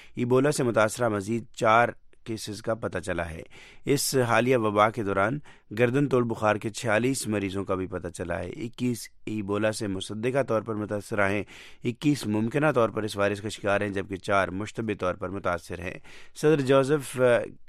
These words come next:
کابیلا نے اور ان کی کابینہ نے ایبولا ایمرجنسی کے لیے فنڈز میں اضافے کا اعلان کیا ہے۔ ہوائی میں آتش فشاں سے نکلنے والا لاوا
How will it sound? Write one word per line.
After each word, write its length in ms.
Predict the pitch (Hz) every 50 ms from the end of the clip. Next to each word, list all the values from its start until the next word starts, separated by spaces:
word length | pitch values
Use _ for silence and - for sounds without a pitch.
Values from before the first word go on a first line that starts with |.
| - - - - - - - - -
کابیلا 400 | 131 120 123 131 143 147 160 165
نے 240 | 160 143 117 113 139 - - - - - - - -
اور 160 | - 110 120
ان 120 | 131 139 135
کی 100 | 131 123
کابینہ 340 | - 117 113 113 127 131
نے 140 | 131 117 107
ایبولا 420 | 101 101 101 104 117 120 120 123 123
ایمرجنسی 680 | 117 110 107 101 95 104 110 113 - - 120 123 120 104 101 - - - -
کے 120 | - 113 110
لیے 280 | 104 107 110 117 117
فنڈز 380 | 110 - - 107 104 104 95 95
میں 180 | 104 107 104
اضافے 480 | 95 - 98 92 98 98 95 - 104 98
کا 120 | - 98
اعلان 360 | 98 104 98 95 92 87 82 82
کیا 220 | - 85 90 87
ہے۔ 220 | 85 85 87 78 - - - - - - - - - - - - - - - - - - - - - - _ - - - - - - - - - - -
ہوائی 340 | 120 123 127 139 156 185 208
میں 220 | 175 123 104 98 98 - - - - _ _ _ - - - - - - - -
آتش 360 | - 110 131 127 - 165 151
فشاں 360 | - 143 139 - - 147 156
سے 120 | 151 151 131
نکلنے 420 | 117 117 - 117 117 127 135 131
والا 260 | 113 101 101 101 98
لاوا 420 | 95 95 98 113 110 101 85 -